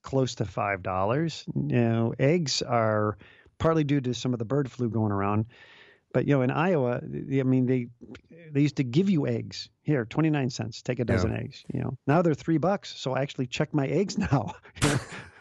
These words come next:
Speaker 2: Yeah, but you're not
Speaker 1: Hmm.
Speaker 2: going a day without eggs, nor am I. So there you go. I mean, we, we, we don't,
Speaker 1: Yeah.
Speaker 2: we hem and haw about paying twelve dollars for an omelet, but we still get it.
Speaker 1: Uh, yes, I know.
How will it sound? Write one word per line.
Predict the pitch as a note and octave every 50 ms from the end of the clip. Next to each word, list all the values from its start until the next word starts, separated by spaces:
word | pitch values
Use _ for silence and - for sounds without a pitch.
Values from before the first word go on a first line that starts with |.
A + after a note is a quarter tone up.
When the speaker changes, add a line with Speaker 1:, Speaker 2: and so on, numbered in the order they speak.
| - - C4 - - _ B3 - - _ _ A3+ G#3+ - - - B2+ B2 A#2 - _ _
Speaker 2:
Yeah, | - F#3+ G#3
but | E3+ F3 D#3+
you're | A3 C4
not | C#4+ C4 C4
Speaker 1:
Hmm. | A3+
Speaker 2:
going | G3+ D#3 D#3 D3+ C#3 C3 A#2 - _ _ _ - _ _ _
a | A#2
day | A#2+ G#2+ - G#3 C4
without | C4 F#3+ A#2 F#2 F#2+ - -
eggs, | C#3+ F3+ E3+ F#2+ G2 G2 - - - -
nor | - B2+ B2+ C#3 B2
am | G2+ G#2
I. | B2+ C#3+ A2+ D#2+ -
So | - - A2+ F#2+ F#2+ G2+ -
there | B2+ A2+ B2 B2+
you | A2+ G#2
go. | F#2 A#2+ C#3 A#2+ - F#2 - _ _ _ _ _
I | -
mean, | A#2 A#2 A2 A2
we, | A#2+ B2+ A#2 - - - - - D#3+ E3+ D3+ - _
we, | E3 G#3+ G#3+ - -
we | C#3 C#3 D3+ G3
don't, | A3+ F#3+
Speaker 1:
Yeah. | F3+ - - _
Speaker 2:
we | - C3+ C3+
hem | D#3+ E3+ E3+
and | C#3+ B2+
haw | D3 E3 D#3
about | C#3 A#2 G#2 G2+ -
paying | - B2+ B2+ A#2+ G#2+ G2 - - _
twelve | - C#3 C3 A2
dollars | G#2+ A#2 A2+ A2+ G#2+
for | - A2
an | F#2+ F#2+
omelet, | G#2+ C3+ B2 G#2 - -
but | - F#2+
we | G2+
still | F#2 - - F#2+
get | F2 G2+ G2+
it. | F2 - - _ - - _ _ _ _ _ _ _ _ _ _ _ _ _ _ - - - - - - - - - _ _ _ _ -
Speaker 1:
Uh, | F3 F#3+
yes, | G3 D#3+ D#3 E3 B2+ G2+ - - - - - - _
I | - C3+ C3+ C3+
know. | C3 A#2 A2 A2 G#2+